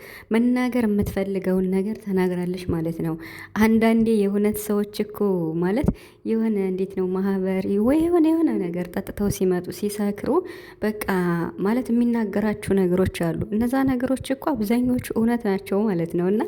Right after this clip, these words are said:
ሀይሚ አልሰከረችም፣ ግን እንደሰከረች ሁና የተናገረችው ነገር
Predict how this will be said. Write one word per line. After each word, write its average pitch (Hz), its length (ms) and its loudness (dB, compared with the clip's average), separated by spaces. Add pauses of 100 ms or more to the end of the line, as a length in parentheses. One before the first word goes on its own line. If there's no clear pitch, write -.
(380)
ሀይሚ 247 280 0
አልሰከረችም፣ 254 920 -2
ግን 254 180 -2
እንደሰከረች 214 800 -4
ሁና 208 180 0 (480)
የተናገረችው 226 880 0
ነገር 214 320 0